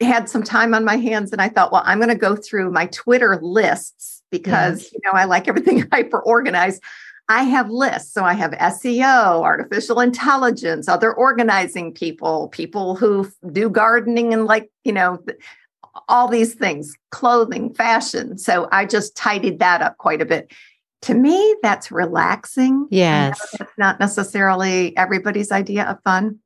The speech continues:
Speaker 2: Right.
Speaker 1: Um, and then the other easy, I think, to declutter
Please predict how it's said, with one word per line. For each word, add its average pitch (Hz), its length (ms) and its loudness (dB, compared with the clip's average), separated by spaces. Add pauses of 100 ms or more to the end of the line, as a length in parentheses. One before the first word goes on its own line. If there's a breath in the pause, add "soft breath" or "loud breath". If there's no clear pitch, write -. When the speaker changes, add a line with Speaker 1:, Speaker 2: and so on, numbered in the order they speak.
(120)
Speaker 2:
Right. 143 380 -2 (360)
Speaker 1:
Um, 185 340 2 (220)
and 233 180 2
then 269 440 2
the 233 280 -2
other 262 540 2 (160)
easy, 233 640 0
I 175 180 2
think, 269 480 -4 (280)
to 240 80 -2
declutter 285 540 0